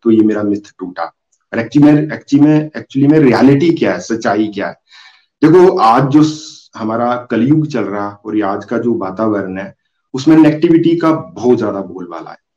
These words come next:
हम बुरी आदतों में फंसे हुए हैं, कला, क्लेश, स्ट्रेस, डिप्रेशन, सुसाइड की तरफ हम बढ़ रहे हैं।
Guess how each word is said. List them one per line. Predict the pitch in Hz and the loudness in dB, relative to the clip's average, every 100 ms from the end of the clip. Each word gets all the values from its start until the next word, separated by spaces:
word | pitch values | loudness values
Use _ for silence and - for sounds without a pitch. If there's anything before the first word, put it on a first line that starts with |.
| _ _ _ _ _ _ | _ _ _ _ _ _
हम | 123 131 | 0 4
बुरी | 139 143 | 6 6
आदतों | 139 139 139 | 4 2 2
में | 139 135 | 2 0
फंसे | 131 131 135 | -4 -2 -2
हुए | 135 135 | -2 -4
हैं, | 139 - _ _ _ | -8 -14 _ _ _
कला, | 123 123 120 120 117 - _ _ | -2 0 0 0 -6 -14 _ _
क्लेश, | 120 123 120 123 120 - - | -2 0 2 0 -2 -10 -20
स्ट्रेस, | - - 131 127 123 - - - | -20 -10 -2 -2 -2 -8 -20 -12
डिप्रेशन, | 110 110 120 117 120 117 110 | -10 -4 -4 -4 -4 -4 -6
सुसाइड | - 110 107 110 110 117 | -6 -6 -2 -4 -4 -4
की | 117 | -4
तरफ | 117 | -4
हम | 113 110 | -2 -4
बढ़ | 110 | -6
रहे | 107 110 | -8 -12
हैं। | 104 | -12